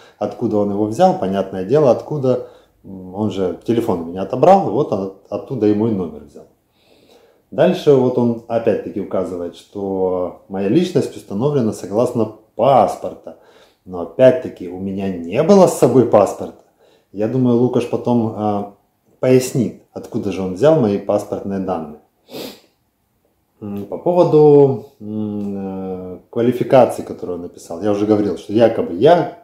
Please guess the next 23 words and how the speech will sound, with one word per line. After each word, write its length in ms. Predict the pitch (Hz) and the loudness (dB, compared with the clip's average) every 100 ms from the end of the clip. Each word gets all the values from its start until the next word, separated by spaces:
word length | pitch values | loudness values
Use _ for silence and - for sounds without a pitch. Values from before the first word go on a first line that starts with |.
| _ | _
там 200 | 92 85 | -14 -14
кому-то 480 | - 101 135 160 117 | -10 -4 -4 -2 0
образливо 560 | 110 104 123 107 95 90 | 2 4 4 4 -2 -8
чіплявся 800 | - - 131 180 165 - 151 - - - - - - _ | -10 -4 4 4 4 0 -2 -2 -8 -20 -20 -20 -20 _
и 100 | 120 | -8
таким 320 | 117 107 113 117 | -4 0 2 2
образом 400 | 120 117 117 110 | 2 2 4 4
нарушал, 640 | 110 110 120 117 107 107 104 104 | 4 2 4 4 4 2 2 2
э, 40 | 101 | -2
спокойствие 920 | - 101 - 113 - - 98 95 92 | -6 -8 -4 -4 -6 -8 -4 -2 -2
граждан 600 | 107 - 151 113 110 104 | 0 2 2 2 -2 -2
и 120 | 104 | -2
общественный 600 | 110 - - 104 - 98 | -2 -4 -6 -8 -8 -10
порядок. 440 | 87 98 87 85 - | -6 -6 -6 -10 -12
Конечно 380 | 101 110 - 95 | -6 -4 -4 -4
же, 120 | 101 | -4
это 160 | - | -4
враньё, 600 | 95 107 127 175 214 196 120 | -2 -2 0 4 4 2 -2
это 180 | 107 107 | -4 -6
всё 200 | - 107 | -4 0
выдумано 460 | 117 104 95 90 | 0 0 -4 -8
на 100 | 92 | -10
ходу. 500 | - 117 147 185 185 | -6 -2 2 2 0